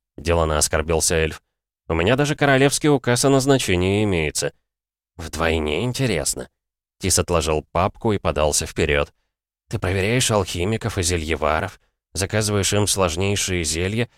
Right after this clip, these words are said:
но больше для отвода глаз, верно? Так что на самом деле ты ищешь?» Да, недооценил Кориэль мастера-алхимика. Недооценил. «Ты очень осведомлен». И теперь это не было комплиментом.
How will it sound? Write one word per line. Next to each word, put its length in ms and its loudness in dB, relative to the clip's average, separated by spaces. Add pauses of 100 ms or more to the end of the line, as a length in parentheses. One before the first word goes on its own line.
(180)
но 180 -2
больше 380 0
для 180 0
отвода 320 0
глаз, 380 -2
верно? 340 -2 (460)
Так 120 -4
что 220 -2
на 100 2
самом 360 0
деле 180 0
ты 320 -4
ищешь?» 420 -6 (1040)
Да, 560 0
недооценил 800 0
Кориэль 440 0
мастера-алхимика. 1080 -2 (340)
Недооценил. 840 -2 (920)
«Ты 60 4
очень 280 4
осведомлен». 640 4 (480)
И 100 -4
теперь 260 0
это 300 0
не 140 0
было 200 0
комплиментом. 800 -2